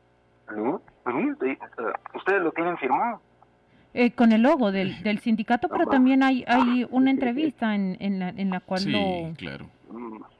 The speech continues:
Speaker 1: pues a mí no me han, a mí no me han dicho absolutamente nada,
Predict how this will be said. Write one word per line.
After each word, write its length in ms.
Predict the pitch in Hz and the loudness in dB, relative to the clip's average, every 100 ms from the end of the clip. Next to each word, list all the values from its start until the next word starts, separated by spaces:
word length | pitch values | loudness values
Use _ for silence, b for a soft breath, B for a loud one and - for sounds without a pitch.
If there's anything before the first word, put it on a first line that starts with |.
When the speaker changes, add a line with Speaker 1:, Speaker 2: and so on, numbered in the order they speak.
| _ | _
Speaker 1:
pues 160 | - 127 | -4 -2
a 60 | 139 | 0
mí 100 | 233 | 0
no 160 | 247 | 0
me 100 | 127 | 0
han, 180 | 110 107 | -2 -6
a 60 | 127 | -6
mí 80 | 175 | -2
no 100 | 302 | -2
me 140 | 147 | -2
han 100 | 107 | -4
dicho 240 | - - 113 | -10 -12 -14
absolutamente 720 | - 95 95 104 98 - 151 | -12 -18 -14 -12 -12 -10 -8
nada, 240 | 247 339 | -4 -6